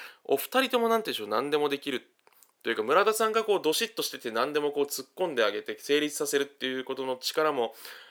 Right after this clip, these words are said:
ある上で、その久保田さんも自由に振る舞えるっていう、こう、やっぱこのコンビの形がものすごいいいんだろうなと思うんで、あの、なんかこれからもぜひ、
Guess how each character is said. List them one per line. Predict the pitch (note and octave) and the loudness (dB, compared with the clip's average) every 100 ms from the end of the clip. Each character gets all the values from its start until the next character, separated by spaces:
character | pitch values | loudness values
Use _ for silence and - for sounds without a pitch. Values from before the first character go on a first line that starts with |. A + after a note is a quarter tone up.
| - | -4
あ | - G3+ | 2 4
る | A3 G#3 | 4 4
上 | G3 | 2
で、 | G#3+ G#3+ C#3 | 2 4 2
そ | A#2+ | 0
の | A#2 | -2
久 | G#2+ B2+ | -4 0
保 | |
田 | C3+ | 2
さ | E3 C#3 | 4 4
ん | |
も | D3+ | 2
自 | C#3+ B2+ | 0 0
由 | C3 | -2
に | A2 | -4
振 | G#2 | -6
る | A2 | -6
舞 | A2 A2 | -2 0
え | |
る | G2+ | -2
っ | |
て | - G#2+ | -8 -12
い | A2 G#2+ | -8 -8
う、 | |
こ | - | -4
う、 | A2+ | -2
や | |
っ | |
ぱ | - | 0
こ | A2+ | -2
の | B2 | -4
コ | A#2+ G#3 | -2 -2
ン | G3+ | 0
ビ | B2+ | -2
の | G#2+ | -2
形 | A2 A#2 - | -4 -6 -6
が | A2+ | -6
も | |
の | A#2+ | -4
す | B2+ | -4
ご | |
い | A#2 | -4
い | |
い | |
ん | B2 | 0
だ | A2+ | 0
ろ | |
う | A2+ | 0
な | A2 | -4
と | A#2 | -2
思 | A2+ | -2
う | |
ん | G#2 | -4
で、 | G#2 G#2+ D2+ - - - - - - | 0 0 0 -6 -12 -12 -12 -14 -2
あ | B2 B2 | 4 6
の、 | B2+ B2+ | 6 4
な | - | 0
ん | B2+ | -8
か | G#2 | -4
こ | - | 2
れ | D#3 | 4
か | D#3+ | 6
ら | D#3+ C#3+ | 6 4
も | A2 | 0
ぜ | - A#2+ | 0 -2
ひ、 | A2+ G#2 | -2 -12